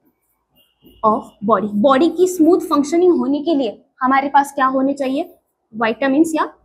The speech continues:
vitamins होने चाहिए, right? अभी इन विटा-, ज्यादा दिमाग चलाने की जरूरत नहीं है, इतना याद रखा तो भी इनफ है, right?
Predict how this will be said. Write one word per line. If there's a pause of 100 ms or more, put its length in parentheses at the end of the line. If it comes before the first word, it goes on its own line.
(400)
vitamins
होने
चाहिए, (320)
right? (160)
अभी
इन
विटा-,
ज्यादा
दिमाग
चलाने
की
जरूरत
नहीं
है, (160)
इतना
याद
रखा
तो
भी
इनफ
है, (380)
right?